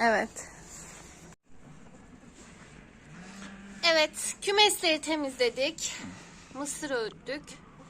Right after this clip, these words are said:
Şimdi kahve ve dinlenme zamanı.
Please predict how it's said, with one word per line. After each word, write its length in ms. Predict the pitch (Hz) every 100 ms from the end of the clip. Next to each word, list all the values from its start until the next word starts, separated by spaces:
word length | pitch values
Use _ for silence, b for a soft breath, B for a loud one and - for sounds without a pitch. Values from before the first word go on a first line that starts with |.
| - - -
Şimdi 600 | - 262 494 254 - - - 190 -
kahve 380 | 254 233 240 240
ve 80 | 233 226
dinlenme 420 | 226 208 208 208
zamanı. 500 | 202 190 196 196 202